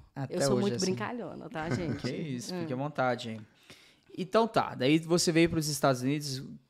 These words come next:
Speaker 1: tu começou já com essa ideia de fazer a, a loja, ou par-, como partiu essa ide-, ou você começou trabalhando na indústria da moda quando você chegou?
Speaker 2: Não. Quando eu cheguei aqui, eu deixei meu business funcionando lá no Brasil.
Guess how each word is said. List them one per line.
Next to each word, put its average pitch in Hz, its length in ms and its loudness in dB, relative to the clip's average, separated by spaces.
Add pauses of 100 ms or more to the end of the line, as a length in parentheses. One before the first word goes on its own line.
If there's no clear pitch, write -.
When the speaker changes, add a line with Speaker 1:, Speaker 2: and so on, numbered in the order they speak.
Speaker 1:
tu 180 100 -2
começou 165 420 2
já 151 160 4
com 151 240 0
essa 147 200 -2
ideia 127 200 4
de 120 120 -8
fazer 117 420 -2
a, 113 160 -2
a 123 100 -4
loja, 139 720 0
ou 127 360 0 (200)
par-, 127 300 2
como 262 240 -2
partiu 147 480 -4
essa 123 200 -4
ide-, 117 140 -14
ou 151 160 0
você 143 240 0
começou 196 460 -2
trabalhando 147 720 0 (200)
na 147 120 -2
indústria 139 420 -6
da 110 120 -8
moda 127 420 -6 (120)
quando 160 200 -8
você 185 140 -4
chegou? 185 320 -2
Speaker 2:
Não. 170 240 -4 (540)
Quando 311 240 -6
eu 233 60 -2
cheguei 151 440 -8
aqui, 139 340 -8 (540)
eu 170 100 -4
deixei 170 280 -6
meu 175 180 -6
business 165 480 -8
funcionando 185 720 -4
lá 170 160 -4
no 165 80 -6
Brasil. 151 640 -6